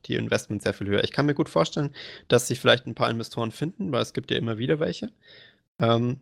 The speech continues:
und dass da damit halt mehr Geld zusammenkommt. Aber, ähm, Geld allein fixt das Problem natürlich auch nicht. Das heißt, sie müssen da mehr Leute anstellen, ähm, wahnsinnig viel, äh, viel Knowledge, äh, und, und Know-how sich einkaufen.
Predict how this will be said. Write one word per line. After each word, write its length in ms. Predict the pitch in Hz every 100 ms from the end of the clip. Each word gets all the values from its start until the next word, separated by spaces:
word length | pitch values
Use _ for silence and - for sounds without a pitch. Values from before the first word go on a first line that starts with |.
| -
und 240 | 123 120
dass 160 | 120 -
da 340 | 113 117 117
damit 300 | 107 117 127
halt 200 | 123 117
mehr 160 | 113 113
Geld 240 | 117 123
zusammenkommt. 680 | - 110 107 131 175 185 -
Aber, 360 | 113 113 113 - - - - _
ähm, 360 | - 117 117 -
Geld 220 | 127 131
allein 360 | 127 120 123 127
fixt 260 | 143 131
das 100 | 131
Problem 260 | - 120 123
natürlich 240 | 120 131
auch 80 | 143
nicht. 160 | 113 -
Das 260 | 113 110
heißt, 180 | 117 117
sie 60 | 120
müssen 200 | 120 120
da 80 | 110
mehr 180 | 110
Leute 320 | 113 113 - 104
anstellen, 600 | 123 - 147 143 139 -
ähm, 380 | 117 110 113 - -
wahnsinnig 480 | - 123 120 117
viel, 340 | - 120 117 120
äh, 360 | 110 107 110
viel 200 | 110 117
Knowledge, 460 | 107 113 139 - -
äh, 160 | 120 117
und, 300 | 120 107 -
und 80 | 110
Know-how 320 | 107 113 139
sich 180 | 143 147
einkaufen. 640 | 147 147 143 143 156 147